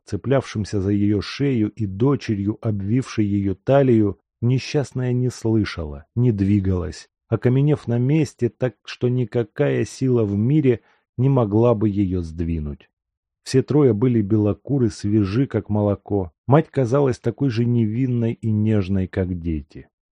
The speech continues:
И ошеломлённые этой потерей, неожиданной гибелью счастья, которое должно бы было длиться вечно, они оглашали комнату диким криком,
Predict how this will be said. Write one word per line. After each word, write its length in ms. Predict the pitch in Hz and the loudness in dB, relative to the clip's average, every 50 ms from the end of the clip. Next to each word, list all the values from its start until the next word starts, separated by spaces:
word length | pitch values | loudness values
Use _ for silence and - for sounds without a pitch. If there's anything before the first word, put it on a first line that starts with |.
| _ _ _ _ _ _ _ _ _ _ - | _ _ _ _ _ _ _ _ _ _ 0
И 60 | 101 | 0
ошеломлённые 920 | 98 92 - - 113 110 110 107 113 123 143 147 131 120 117 117 110 107 | 0 0 2 2 2 4 4 4 4 4 4 4 2 2 2 2 0 0
этой 320 | - - 120 - - 107 | -2 -4 -4 0 0 0
потерей, 800 | 101 - - 101 92 - _ - 127 135 131 110 98 87 82 - _ _ | 0 0 -2 -4 -4 -4 _ -2 0 0 2 2 0 -2 -4 -8 _ _
неожиданной 680 | - 110 117 117 110 95 131 156 135 135 127 127 123 120 | 0 2 2 2 2 2 0 2 2 2 2 2 2 0
гибелью 640 | 107 101 110 131 139 120 120 110 107 107 113 117 107 | 0 0 0 0 2 2 2 2 2 0 0 -2 -4
счастья, 640 | - - - 147 143 143 127 - - - 104 92 - | -4 -2 0 2 2 2 0 -2 -4 -4 -4 -4 -4
которое 480 | - - 104 98 - 165 170 156 147 135 | -4 -4 -4 -2 0 0 2 4 4 2
должно 540 | 120 110 120 120 120 110 101 110 143 151 147 | 2 2 2 2 2 0 0 -2 -2 -2 0
бы 160 | 127 131 123 | 2 0 2
было 320 | 110 117 135 127 123 117 | 2 0 0 2 2 0
длиться 500 | 110 101 113 117 120 107 - - - 110 | 0 0 0 -2 -2 -2 -4 -2 -2 0
вечно, 640 | 104 98 104 131 147 135 - - - 139 131 117 - _ _ | 0 0 0 0 0 -2 -2 -4 -4 -4 -4 -4 -6 _ _
они 220 | - 110 117 151 180 | 0 2 4 6 4
оглашали 600 | 165 139 131 147 143 - - - 147 139 127 123 | 4 4 4 4 4 2 2 0 2 2 2 2
комнату 560 | - - - 156 147 139 135 131 - - 123 | 2 0 0 2 2 2 2 0 0 -2 -4
диким 560 | 117 107 110 110 139 135 110 - 127 120 113 | -4 -4 -2 0 0 0 0 0 0 0 0
криком, 680 | - - - 117 123 123 107 95 - 90 82 71 67 - | 0 0 0 2 2 2 2 0 -4 -6 -6 -6 -8 -12